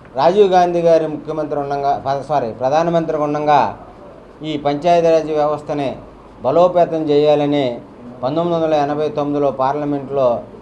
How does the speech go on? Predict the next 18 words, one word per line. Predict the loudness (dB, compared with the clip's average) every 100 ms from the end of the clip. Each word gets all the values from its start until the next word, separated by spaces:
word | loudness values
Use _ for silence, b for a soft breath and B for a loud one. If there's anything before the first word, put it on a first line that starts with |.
| -20 -8
మరి | -6
బిల్లు | -4 -4 -2
ప్రవేశపెడితే | 0 0 -2 -4 -6 -4
అది | -4 -4
వీక్ | -8 -6
పోవటం, | -6 -6 -6
వీక్ | -8 -4
అవటం | -4 -4 -4
జరిగింది. | -4 -4 -6 -6 -8 -12 -20 -20 -4
తిరిగి | -2 2 4 4 0 -8 -18 -14 -2
పివి | 0 2
నరసింహారావు | 0 0 0 2 4
గారు | 4 4 -2 -4
ప్రధానమంత్రిగా | -2 0 0 -2 -2 -2 -2
ఉండంగా | -4 0 2 0 -4 -16 -20 -20 -20 -6
మరి | -2 2
ఆ | 0
బిల్లుని | 0 -2 -2 -2